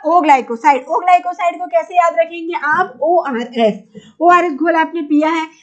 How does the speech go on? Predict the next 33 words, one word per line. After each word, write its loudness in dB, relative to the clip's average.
ठीक -2
है, 4
ओआरएस 4
जानते 0
हैं, 0
oral 4
rehydration 0
salt 2
जिसको -14
हम -10
कहते -8
हैं, -10
ठीक -18
है, -2
तो -14
उसको -2
आपको 0
क्या 2
करना 2
है, -2
Trick 0
बना 2
लेना 0
है। -4
ओ 4
से 0
क्या 4
हो 4
जाएगा, 4
O 4
glycoside 0
के -4
लिए -8